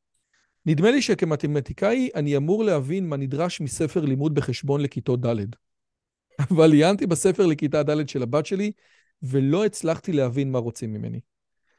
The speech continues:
ספר לימוד במתמטיקה חייב להיות בהיר כבדולח ולא להשאיר עמימויות.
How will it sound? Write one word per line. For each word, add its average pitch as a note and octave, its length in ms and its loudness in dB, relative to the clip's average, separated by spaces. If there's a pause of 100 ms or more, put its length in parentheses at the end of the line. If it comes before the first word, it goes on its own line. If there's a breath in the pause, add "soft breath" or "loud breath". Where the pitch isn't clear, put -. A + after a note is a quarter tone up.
(160)
ספר A3 300 4
לימוד F#3 240 4
במתמטיקה E3+ 680 0
חייב D#3 300 0
להיות D#3 240 0
בהיר C#3+ 300 0
כבדולח C#3+ 640 -2
ולא D3 220 -2
להשאיר D3 320 -2
עמימויות. B2 640 -6